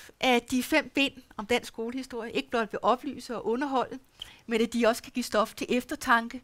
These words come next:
der kan finde anvendelse, når nutidens og fremtidens skole er til diskussion og forhandling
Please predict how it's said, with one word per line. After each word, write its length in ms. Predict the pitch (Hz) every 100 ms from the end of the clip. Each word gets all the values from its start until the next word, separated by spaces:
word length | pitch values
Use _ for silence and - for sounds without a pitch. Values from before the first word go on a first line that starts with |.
| _ -
der 80 | 220
kan 100 | 220
finde 220 | 220 226
anvendelse, 640 | 196 247 294 254 262 - 233
når 100 | 214
nutidens 720 | 233 285 - - 285 294 -
og 100 | 160
fremtidens 580 | - 226 - - - -
skole 360 | - 220 240
er 40 | 233
til 120 | 226
diskussion 520 | 202 - 202 302 277 _ _ -
og 120 | 202
forhandling 520 | 196 247 254 277 269